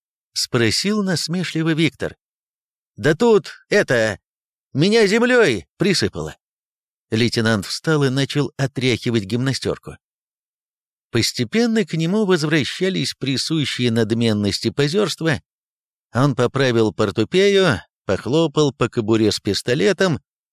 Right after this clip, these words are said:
снял и снова надел фуражку. «Товарищ курсант, встать! Подайте команду взводу, отбой воздушной тревоги! Строиться у дороги! Командирам отделений проверить личный состав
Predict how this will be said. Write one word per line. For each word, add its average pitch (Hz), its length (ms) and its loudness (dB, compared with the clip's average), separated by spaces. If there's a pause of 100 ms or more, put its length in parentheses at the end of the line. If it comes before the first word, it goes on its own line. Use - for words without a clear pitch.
(140)
снял 208 500 0
и 160 80 4
снова 160 400 0
надел 127 500 0
фуражку. 107 640 -2 (1000)
«Товарищ 175 420 2
курсант, 233 560 0 (240)
встать! 226 500 0 (520)
Подайте 233 480 2
команду 226 440 4
взводу, 214 500 4 (200)
отбой 202 440 4
воздушной 202 520 4
тревоги! 202 560 2 (500)
Строиться 240 580 2
у 247 60 2
дороги! 220 540 4 (640)
Командирам 185 640 2
отделений 220 640 4
проверить 202 560 2
личный 214 380 0
состав 214 600 2